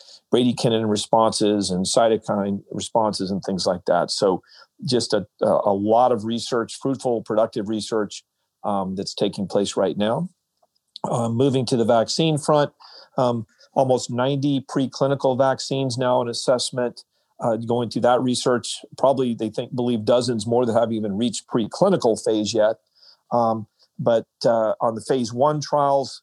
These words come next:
where we're looking at, uh, safety and, and dose ranging or dosing, uh, options, uh,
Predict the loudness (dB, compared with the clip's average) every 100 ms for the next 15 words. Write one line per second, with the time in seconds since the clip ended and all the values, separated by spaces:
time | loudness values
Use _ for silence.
0 | -16 -12 -10 -4 -4 -4 -4 -2 -2 -2
1 | -2 -2 -2 -6 -20 _ _ -12 -2 0
2 | 0 0 0 0 0 -2 -6 -6 -2 2
3 | 2 2 0 0 0 0 0 2 2 2
4 | -2 -4 -6 -8 -2 0 4 2 0 -6
5 | -6 -8 -10 -6 -2 0 0